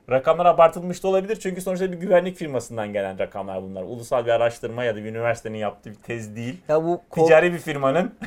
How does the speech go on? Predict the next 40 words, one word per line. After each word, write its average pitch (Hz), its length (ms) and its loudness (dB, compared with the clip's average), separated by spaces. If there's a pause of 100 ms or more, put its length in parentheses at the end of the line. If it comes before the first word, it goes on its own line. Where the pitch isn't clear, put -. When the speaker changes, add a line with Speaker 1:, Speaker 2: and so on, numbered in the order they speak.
Speaker 1:
<laughs> 147 180 -2
Speaker 2:
bu 156 140 -4
korkutma 175 500 0
politikasıyla 175 600 0
acaba 160 400 4
bizim 160 300 -6
ürünlerimizi 160 600 0
alsınlar, 151 440 2
kendilerini 147 400 -2
korusunlar 151 340 2
Speaker 1:
Yani 254 180 8
Speaker 2:
falan 240 180 8
gibi - 120 -4
Speaker 1:
virüs 208 80 6
Speaker 2:
atılmış 254 160 0
Speaker 1:
firmaları 247 220 6
Speaker 2:
bir 190 40 6
Speaker 1:
zaten 208 180 8
Speaker 2:
adım. 196 100 0
Speaker 1:
öyle 208 200 2
bir 208 60 -2
yayınlıyorlar 202 640 4
ki 156 60 -4
ya 151 180 4
sanki 185 340 2
yani 170 260 4
sokakta 180 520 0
yürürken 196 440 2
donunuzu 175 360 0
çalacakmış 175 560 4
gibi 147 220 4
hackerlar 170 260 0
öyle 160 100 8
Speaker 2:
Kıyamet 214 240 8
Speaker 1:
anlatıyorlar - 340 6
Speaker 2:
kopacak - 180 8
Speaker 1:
yani. 110 120 2
Speaker 2:
falan 160 140 4
Speaker 1:
Aynen. 151 200 8
Speaker 2:
gibisinden. 151 420 -4